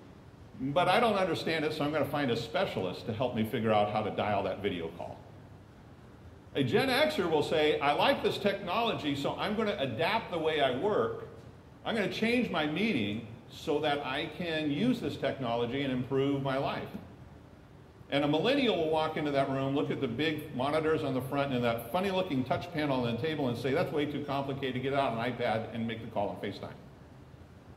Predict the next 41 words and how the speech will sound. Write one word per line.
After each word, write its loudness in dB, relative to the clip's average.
It -6
doesn't 0
matter 2
what 2
you -4
spend -2
in -2
that -2
room. -10
It's -6
very 2
different. 0
The 0
perspective 0
on -2
technology 0
is 2
very 2
different. -2
How 0
different -2
generations 0
consume 0
technology -2
is 2
very 2
different. -2
And -2
what 2
that -2
means 2
for -6
you 0
and -2
I -2
is 0
that -2
we 0
are 0
at 2
an -2